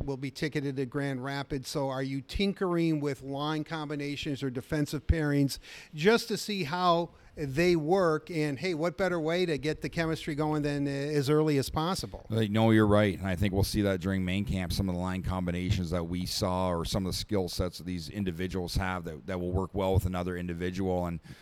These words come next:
Speaker 2: you know, as a staff, after each game, we kind of assess where guys were at and, and what we think they could bring to the table. So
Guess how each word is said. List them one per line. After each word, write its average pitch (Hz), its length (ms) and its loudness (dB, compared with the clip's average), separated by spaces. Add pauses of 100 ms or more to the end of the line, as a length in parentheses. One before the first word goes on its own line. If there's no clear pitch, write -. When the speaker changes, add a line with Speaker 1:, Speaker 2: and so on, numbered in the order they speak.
(240)
Speaker 2:
you 98 100 2
know, 92 160 6
as 87 140 2
a 82 80 -4
staff, 92 500 -2
after 95 260 -4
each 92 200 -4
game, 95 260 -4
we 90 80 -2
kind 92 240 -4
of 87 80 -2
assess 90 440 -2
where 95 200 0
guys 92 320 -2
were 92 140 -2
at 95 260 -2
and, 87 140 -4
and 87 200 -4
what 101 140 -2
we 101 80 -2
think 98 240 -4
they 92 100 -4
could 85 160 -6
bring 95 220 0
to 95 80 -2
the 87 100 -4
table. 95 400 -2
So 95 280 0